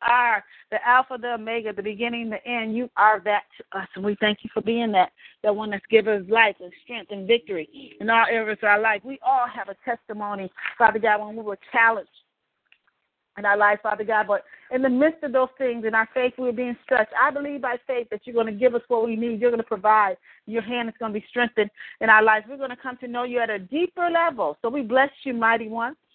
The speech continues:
Oh, loving Father, that personal God that wants a deep,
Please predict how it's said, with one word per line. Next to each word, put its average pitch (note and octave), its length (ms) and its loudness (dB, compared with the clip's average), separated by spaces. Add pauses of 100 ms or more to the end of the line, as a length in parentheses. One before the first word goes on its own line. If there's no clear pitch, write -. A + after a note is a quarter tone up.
(280)
Oh, B3 140 8
loving A#3+ 480 2
Father, B3 320 -6
that A3 220 -6
personal C4 420 -6
God G#3 240 2
that G3+ 80 0
wants G#3+ 200 -10
a F#3 60 -8
deep, B3 300 -6